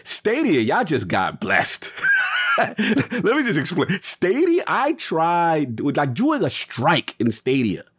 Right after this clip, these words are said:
was a chore just to get <laughs> two other people. So whoever's, like, dedicated to Stadia, the influx that they're gonna have is, is tremendous. And I, just, you know, from a console standpoint, you know, being an Xbox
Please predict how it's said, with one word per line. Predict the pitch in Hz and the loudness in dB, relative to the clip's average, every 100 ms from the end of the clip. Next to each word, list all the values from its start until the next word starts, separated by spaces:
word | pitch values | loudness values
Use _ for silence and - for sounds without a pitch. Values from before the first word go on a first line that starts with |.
| _ _ _ _ - | _ _ _ _ -2
was | 135 110 | 2 2
a | - | 0
chore | - - - 190 190 87 - - | -4 -6 0 2 2 0 -8 -6
just | 147 135 131 | -4 -2 -2
to | |
get | 95 - - 131 175 202 | -4 0 2 2 0 -2
<laughs> | 196 - | -2 0
two | 180 160 | 0 0
other | 143 | 0
people. | 143 | 0
So | 139 131 | 0 0
whoever's, | 180 269 214 151 - | 2 2 -2 -4 -2
like, | 117 95 85 - | 0 0 -4 -4
dedicated | 117 123 147 147 165 170 165 | 0 2 0 0 0 0 0
to | 170 | -2
Stadia, | 160 156 165 165 175 185 - - - | -2 0 0 2 0 -4 -10 -16 -6
the | 110 117 - | 0 0 0
influx | 151 165 156 151 - | 0 0 -2 -4 -2
that | 101 | -2
they're | 110 127 | 0 0
gonna | 127 101 92 | 2 0 0
have | 90 82 80 | -2 -4 -2
is, | 98 90 - | 0 0 2
is | 98 | 0
tremendous. | - 87 90 98 90 82 | 0 -2 0 2 0 -2
And | - 95 | -2 -2
I, | - - - | 0 -4 -4
just, | 113 123 - | -2 -2 0
you | 120 | -2
know, | |
from | 101 95 | 0 -4
a | |
console | 80 110 131 104 | -2 0 0 -2
standpoint, | - 92 85 90 82 - _ - - - - | 0 -2 0 -2 -4 -4 _ -20 -20 -20 -4
you | 101 | 0
know, | 90 87 | 0 0
being | 95 98 | 0 0
an | 95 | 2
Xbox | 92 - 92 87 - | 0 -2 0 0 -2